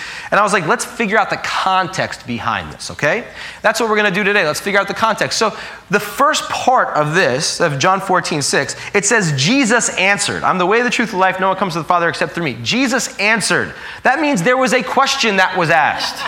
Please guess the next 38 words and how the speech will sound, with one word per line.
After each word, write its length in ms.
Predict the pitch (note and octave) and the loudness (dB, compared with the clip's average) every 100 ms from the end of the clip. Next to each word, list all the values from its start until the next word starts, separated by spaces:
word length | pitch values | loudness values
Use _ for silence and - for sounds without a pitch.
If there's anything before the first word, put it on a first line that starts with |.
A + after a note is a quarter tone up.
| - - | -8 -10
<laughs> 300 | - D5 - | -6 -6 0
right? 320 | D#3 A3+ C4 | 4 4 2
So 160 | - A#3 | 0 0
what 300 | G#3+ A#3 B3+ | 2 2 4
is 160 | B3+ F#3+ | 2 0
the 80 | B3+ | -4
question? 840 | - B3+ A#3+ - G3 D#3 A2 E2+ - - | -2 0 0 0 0 0 -2 -8 -14 -8
Is 140 | E3+ D3+ | -2 0
it, 100 | E3 | 2
"Where 140 | F#3 | 2
am 80 | F#3+ | 4
I 60 | |
gonna 160 | G3 F#3 | 2 2
go 140 | F#3+ | 2
when 100 | G3 | 2
I 100 | F#3 | 2
die?" 560 | E3+ A#3+ A#3+ A#3+ B3 A#3 - - - | 2 2 4 4 2 0 -8 -14 -6
Hindus, 260 | - F3+ D#3+ | -2 0 2
Muslims, 380 | F#3+ F#3+ F#3 F3 | 2 2 0 0
Presbyterians 560 | G3+ E3 D#3+ G#3+ G3+ | -2 -2 -2 0 0
going 220 | F3+ G3 F3+ | 0 0 0
to 60 | |
heaven? 540 | F3+ A#3 A3 A#3 A#3 A#3 - - - | 2 0 2 2 0 -4 -10 -20 -2
Why 160 | E3 | 0
did 100 | D#3+ | 2
Game 140 | D#3 E3+ | 0 0
of 80 | - | 0
Thrones 240 | F3+ D#3 | -2 -2
suck 240 | - G#3+ | -2 -2
so 160 | - A3 | 0 0
bad 220 | G#3 G#3+ | 2 0
for 80 | F3 | -2
season 260 | E3+ D3 F#3+ | -4 -2 0
eight? 380 | B3 A#3+ A#3+ | 2 2 0
Like, 140 | G3 F#3 | 0 2
what's 140 | A#3 | 2
the 100 | C4 | 2
question, 720 | - - G3+ A#3 A#3+ - F3 | 2 2 4 2 2 2 2